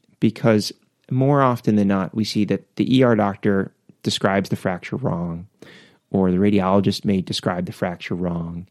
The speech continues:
And as the hospitalist, you probably don't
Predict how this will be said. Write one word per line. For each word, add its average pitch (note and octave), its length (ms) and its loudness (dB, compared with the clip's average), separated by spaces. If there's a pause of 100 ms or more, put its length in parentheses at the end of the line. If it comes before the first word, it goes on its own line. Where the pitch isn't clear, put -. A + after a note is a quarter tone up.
(840)
And A2 320 4 (580)
as B2+ 160 2
the C3 80 4
hospitalist, B2 540 4
you - 80 -12
probably B2 260 4
don't G#2 260 -2